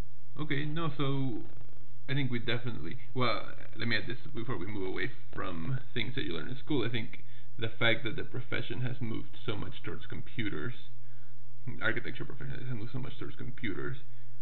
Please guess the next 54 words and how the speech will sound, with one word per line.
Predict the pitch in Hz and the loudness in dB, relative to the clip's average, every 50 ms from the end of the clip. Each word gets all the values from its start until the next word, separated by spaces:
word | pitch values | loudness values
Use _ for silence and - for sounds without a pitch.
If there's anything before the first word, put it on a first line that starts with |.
| - - - | 0 0 0
um, | - - - - - - - - - - - | 0 0 0 0 0 0 0 0 0 0 0
and | 110 110 107 104 104 | 0 0 0 0 0
we | 98 98 | 0 0
learn, | 113 117 120 123 120 120 113 107 98 95 85 78 131 135 131 - - - - - - - - | 0 0 0 0 0 0 0 0 0 0 0 0 0 0 0 0 0 0 0 0 0 0 0
not | 131 - - - 64 | 0 0 0 -2 -2
everybody, | 76 - - - - 60 62 64 | -2 -2 -2 0 0 -2 0 0
but | 65 - 73 62 - | 0 -2 -2 -2 -2
a | 78 | -2
lot | 80 85 101 101 | -2 -2 0 0
of | 95 78 | 0 0
us | 78 - - - | 0 0 0 0
learn, | 113 104 101 110 110 107 101 101 117 131 - - - - - - - - - - - - - - - - - - - - - - - - - - - - - | 0 0 0 0 0 0 0 0 0 0 0 0 0 0 0 0 0 0 0 0 0 0 0 0 0 0 0 0 0 0 0 0 0 0 0 0 0 0 0
this | 123 131 131 | 0 0 0
is | - | 0
back | 135 - - | 0 0 0
in | - - | 0 0
two | 135 | 0
thousand | 135 - - - - | 0 0 0 0 0
and | - 123 - | 0 0 0
two | - 123 95 | 0 0 0
when | 78 73 | 0 0
we | 82 - | 0 0
graduated, | - - - - 65 - - - - - - - | 0 0 0 0 0 0 0 0 0 0 0 0
but | - 110 | 0 0
a | 104 104 | 0 0
lot | 113 110 | 0 0
of | 104 | 0
us | 120 117 120 | 0 0 0
learned | 117 110 110 110 107 107 | 0 0 0 0 0 0
a | |
lot | 107 107 104 | 0 0 0
of | 107 | 0
computer | - 110 110 107 107 98 101 - - - | 0 0 0 0 0 0 0 0 0 0
software | 113 107 104 - - - - 107 98 95 92 92 87 80 80 - - | 0 0 0 0 0 0 0 0 0 0 0 0 0 0 0 0 0
to | 120 110 113 | 0 0 0
do | - 110 110 | 0 0 0
these | 101 - 85 117 120 | 0 0 0 0 0
drawings | 127 - 123 131 127 110 98 107 - - - | 0 0 0 0 0 0 0 0 0 0 0
also | - 104 - - 110 - 117 | 0 0 0 0 0 0 0
sort | - - - | 0 0 0
of | - - - | 0 0 0
helps | - - - - - - | 0 0 0 0 0 0
you | - - | 0 0
being | 76 73 65 | 0 0 0
able | 60 65 64 | 0 0 0
to | - - | 0 0
spread | - - - - - - 73 67 | 0 0 0 0 0 0 0 0
into | - 73 69 - 71 | 0 0 0 0 0
a | - | 0
different, | - - - - - - 82 80 | 0 0 0 0 0 0 0 0
that's | 104 117 117 | 0 0 0
what | 123 123 | 0 0
happened | - - - 80 80 76 78 | 0 0 0 0 0 0 0
with, | 87 82 85 | 0 0 0